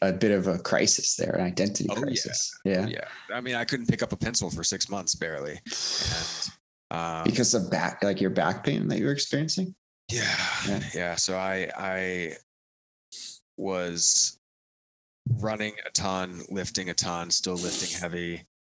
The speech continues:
Speaker 2: and, uh, not stretching, plus burning the candle on both ends, building and trying to really, uh, keep alive a business that wasn't serving me. So there was a lot of things that were trying to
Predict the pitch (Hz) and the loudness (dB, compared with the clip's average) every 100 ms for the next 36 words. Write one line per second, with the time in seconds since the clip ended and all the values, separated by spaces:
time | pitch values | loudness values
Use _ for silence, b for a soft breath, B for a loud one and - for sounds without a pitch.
0 | _ - 85 82 82 82 82 - - - | _ -8 -6 -4 -6 -6 -6 -4 -6 -8
1 | - 80 76 76 76 76 - - - - | -10 -8 -6 -4 -6 -6 -10 -12 -14 -16
2 | _ _ 95 92 95 90 - - - - | _ _ -6 -2 0 -2 -4 2 2 2
3 | 104 - 101 95 - _ - 92 95 92 | 0 0 -2 -6 -12 _ -2 0 2 2
4 | - - _ B B B - - 180 107 | 0 -2 _ B B B -18 -10 -2 -2
5 | 104 101 98 104 101 98 101 98 95 95 | -2 -6 -2 -2 0 0 0 2 2 0
6 | 95 - _ - 98 95 95 90 87 _ | -2 -4 _ 4 4 0 -8 -14 -16 _
7 | _ _ - - - 98 90 90 104 101 | _ _ -10 -8 -6 -6 -4 -2 -2 0
8 | 101 92 107 98 90 78 87 85 80 - | -2 -2 -2 -2 -2 -4 -6 -6 -8 -10
9 | - 127 104 95 87 90 92 92 82 87 | -6 -4 -2 -2 -2 -2 -2 -2 0 0
10 | 95 90 - 80 87 87 - 90 87 90 | 0 0 -2 -2 -4 0 0 0 -4 -6
11 | 92 101 - B B - 92 92 90 92 | -8 -10 -14 B B -4 0 0 0 0
12 | 95 101 95 98 92 95 95 92 98 90 | -2 -2 -2 -4 -2 -4 -4 -2 -2 -2
13 | 90 90 85 | -4 -6 -6